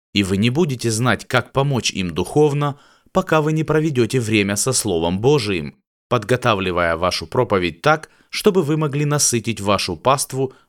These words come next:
нужной и полезной пищей. Дисциплинированный человек понимает, что он не в состоянии выполнить всё, что требуется делать в церкви.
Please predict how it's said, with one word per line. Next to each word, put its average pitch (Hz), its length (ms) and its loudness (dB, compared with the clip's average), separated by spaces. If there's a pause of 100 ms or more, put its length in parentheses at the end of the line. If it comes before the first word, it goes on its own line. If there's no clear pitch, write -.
нужной 117 760 -2
и 160 100 -2
полезной 92 640 0
пищей. 90 640 -4 (1300)
Дисциплинированный 101 1000 0
человек 120 480 2
понимает, 156 640 0 (320)
что - 260 0
он 147 320 2
не 175 80 2
в 165 80 0
состоянии 131 720 0
выполнить 92 560 -2
всё, 156 380 0 (240)
что - 260 0
требуется 120 640 0
делать 92 340 -2
в - 80 -10
церкви. - 640 -4